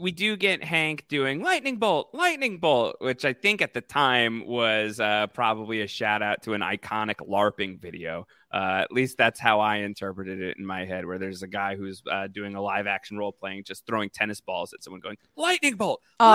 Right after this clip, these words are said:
Speaker 1: lightning
Speaker 2: I'm
Speaker 1: bolt."
Speaker 2: sure it was. I'm
Speaker 1: Yeah.
Speaker 2: sure it was.
Speaker 1: Great
Speaker 2: Yeah.
Speaker 1: stuff. Uh, so that's funny. Um, but it's just Hickey and Hank. That's all that's left. And the Necromancer got out of here, and they're pissed. They're mad that the Necromancer escaped.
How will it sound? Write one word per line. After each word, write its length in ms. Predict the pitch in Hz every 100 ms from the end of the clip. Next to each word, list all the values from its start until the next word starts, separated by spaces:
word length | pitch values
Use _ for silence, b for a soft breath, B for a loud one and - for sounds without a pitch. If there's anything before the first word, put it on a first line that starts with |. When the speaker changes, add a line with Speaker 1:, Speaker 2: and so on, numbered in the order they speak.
| 202 202
Speaker 1:
lightning 180 | 233 -
Speaker 2:
I'm 100 | 247
Speaker 1:
bolt." 100 | 285
Speaker 2:
sure 240 | 262 226
it 60 | 175
was. 380 | 190 175 175 131
I'm 80 | 117
Speaker 1:
Yeah. 120 | 101
Speaker 2:
sure 160 | 98 160
it 80 |
was. 280 | - 160 160
Speaker 1:
Great 160 | 143 185
Speaker 2:
Yeah. 100 | 170 190 98
Speaker 1:
stuff. 140 | - _
Uh, 160 | 104 104
so 100 | -
that's 140 | 202 -
funny. 340 | 110 104 113 -
Um, 520 | 123 120 117 117 117 b b b -
but 100 | 165
it's 160 | 160 -
just 280 | 185 180
Hickey 300 | - 180 156
and 100 | 160
Hank. 400 | 147 156 143 131
That's 200 | 147 139
all 120 | 139 135
that's 160 | 127
left. 280 | 127 127 123
And 100 | 123
the 60 | 123
Necromancer 680 | 135 131 127 120 117 - 113
got 260 | 113 110
out 240 | 117 117 113
of 80 | -
here, 380 | 110 104 98 -
and 440 | 104 104 104 107
they're 160 | 113 104
pissed. 560 | - 101 - - - -
They're 160 | 117
mad 440 | 110 113 110 104 101
that 120 | 101
the 80 | 110
Necromancer 680 | 104 104 95 92 90 95
escaped. 540 | 85 - 65 55 -